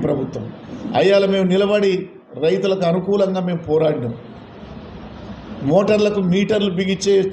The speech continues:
చ-, బిల్లును కూడా మేము వ్యతిరేకించినాం. ఈ రకంగా విభజన హామీల కోసం పోరాడినాం, తెలంగాణకు నిధులు ఇచ్చేటందుకు పోరాడినాం.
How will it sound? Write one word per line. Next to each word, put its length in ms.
చ-, 140
బిల్లును 260
కూడా 160
మేము 200
వ్యతిరేకించినాం. 720
ఈ 80
రకంగా 360
విభజన 400
హామీల 400
కోసం 380
పోరాడినాం, 540
తెలంగాణకు 540
నిధులు 260
ఇచ్చేటందుకు 520
పోరాడినాం. 560